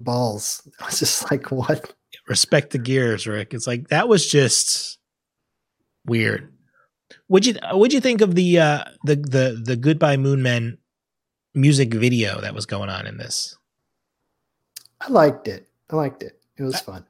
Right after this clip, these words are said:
Speaker 2: I did too. It's, uh, David Bowie-esque. It's got that, it's like Space Oddity David Bowie. It's really, it's really good. It's like, like, okay, this episode's funny and stuff, but all of a sudden he's like, "Whoa, whoa, you got some real talent going on here. Where the hell did this come from?"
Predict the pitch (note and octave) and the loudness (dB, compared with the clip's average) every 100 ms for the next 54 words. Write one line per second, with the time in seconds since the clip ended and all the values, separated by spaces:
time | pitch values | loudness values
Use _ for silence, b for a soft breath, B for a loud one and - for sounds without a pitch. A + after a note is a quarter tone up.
0 | - E3 F#3 D#3+ - G#2 G2+ - C#3 - | -4 -2 0 -2 -2 -4 -6 -6 -6 -4
1 | - D3+ C3 C3+ - - _ _ _ A#2+ | -4 -2 -2 -6 -12 -20 _ _ _ -2
2 | D3+ F3 F#3 C3+ C#3+ C#3+ B2+ B2 B2+ - | 0 2 0 2 2 2 0 -4 -4 -4
3 | - C3+ - D3 D#3 - D3+ C#3+ - D#3+ | -8 -6 -2 -2 -2 -4 -2 -2 0 0
4 | C#3+ C3+ A#2 G#2+ G#2+ A2 G#2 G#2+ G#2+ G2 | 0 0 -2 -4 -6 -8 -10 -10 -12 -10
5 | G#2 - C#3 C#3+ C#3 C#3 - _ _ _ | -8 -4 0 4 4 2 -4 _ _ _
6 | _ _ D3+ C4 F4+ D4 - F3 G3 G#2+ | _ _ -6 2 4 4 6 4 4 2
7 | A2 C#3+ D3 E3+ F3+ D3 D3 - B F#3 | 0 -2 -2 -8 -4 -2 -4 -10 B -2
8 | F#3 F#3 B3+ A#3+ F#3+ - - A#3+ E3 - | 2 2 2 -2 -4 -4 -4 -2 0 -2
9 | C3+ - E3 G3+ F#3 D3 C3+ - _ _ | -4 -2 -2 0 -2 -2 -2 -6 _ _
10 | _ _ _ _ _ _ D3+ G#2 G3+ D4 | _ _ _ _ _ _ -12 -4 2 4
11 | C#3 A2+ F#3 B3 D#3 A#3 - D#3 D#3+ C#3+ | 4 4 4 4 2 0 2 4 4 2
12 | - G3 D#3 B2+ A2+ A#2 F#2 G2+ G2+ D3 | 0 2 2 2 2 0 -2 -6 -8 -6
13 | G3+ G3 A3 A3+ - B2+ - G2+ | -2 0 0 -2 -2 -4 -4 -8